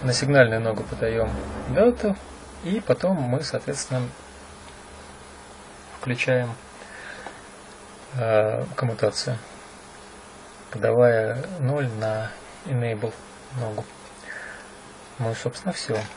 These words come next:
И это все у нас, ну вот, сто миллисекунд, соответственно, будет крутиться каждый кадр. Почему кадры сделаны в виде буфера?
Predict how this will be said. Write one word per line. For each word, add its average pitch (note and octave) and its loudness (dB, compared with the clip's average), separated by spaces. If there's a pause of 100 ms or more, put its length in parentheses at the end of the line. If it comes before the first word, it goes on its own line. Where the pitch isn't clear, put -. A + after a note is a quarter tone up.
(1800)
И D3 6
это F3 2
все D3 6
у - 4
нас, B2 4 (200)
ну C#3 4
вот, G#2+ 0
сто - -4
миллисекунд, A#2+ -2
соответственно, B2+ -4
будет A#2+ -6
крутиться - -2
каждый A#2 -4
кадр. - -4 (1160)
Почему D#3 2
кадры C#3+ 6
сделаны C3 4
в B2+ 0
виде C#3 4
буфера? B2 0